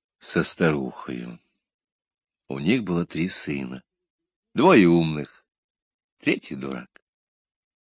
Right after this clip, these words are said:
Старик со старухой померли, перед смертью отец говорил:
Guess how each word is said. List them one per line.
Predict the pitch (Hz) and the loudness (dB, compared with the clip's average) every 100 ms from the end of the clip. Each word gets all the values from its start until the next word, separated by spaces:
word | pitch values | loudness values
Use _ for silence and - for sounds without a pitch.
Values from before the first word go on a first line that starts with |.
| _ _ _ _ _ - - - - _ | _ _ _ _ _ -20 -20 -20 -20 _
Старик | - - 165 220 | -12 2 6 6
со | - 175 | 6 2
старухой | - 180 175 165 | 8 8 10 8
померли, | 165 - 220 214 202 190 185 185 170 - - | 6 6 6 8 8 8 10 10 8 2 -4
перед | 87 80 - | 0 0 -2
смертью | - 135 147 - 76 | -2 -2 0 -2 -4
отец | - 107 78 | -2 -4 -2
говорил: | 78 69 69 69 67 | -4 -2 -4 -4 -6